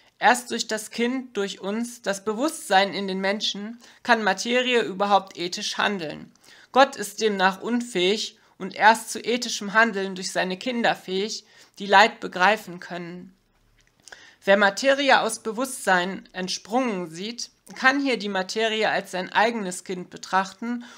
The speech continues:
und sogar die Welt als unfähiges, unethisches Kind, das erst durch die Anwesenheit von Bewusstsein in der Materie, durch Liebe und Fürsorge zu einem ethischen Wesen erzogen werden kann. Eine völlig andere Philosophie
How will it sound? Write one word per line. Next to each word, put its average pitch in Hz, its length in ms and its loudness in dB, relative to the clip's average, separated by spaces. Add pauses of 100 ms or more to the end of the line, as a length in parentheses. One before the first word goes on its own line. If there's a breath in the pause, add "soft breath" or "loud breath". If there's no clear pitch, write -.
und 190 160 -10
sogar 214 300 4
die 190 180 -8
Welt 214 260 4
als 185 220 -4
unfähiges, 202 800 -6
unethisches 208 840 -4
Kind, 247 380 -6 (260 loud breath)
das - 180 -8
erst 240 280 6
durch 240 120 -6
die - 180 -10
Anwesenheit 196 680 0
von 190 200 -10
Bewusstsein 190 580 -4
in 185 120 -6
der 170 100 -2
Materie, 202 800 -8 (300 loud breath)
durch - 240 -4
Liebe 269 300 0
und 220 200 -2
Fürsorge 208 720 -2 (240 loud breath)
zu - 160 -8
einem 208 260 0
ethischen 233 520 -4
Wesen 208 320 -4
erzogen 196 580 -6
werden 151 340 0
kann. 165 500 -10 (880 soft breath)
Eine 208 180 -4
völlig 254 480 0
andere 208 280 0
Philosophie 190 800 -10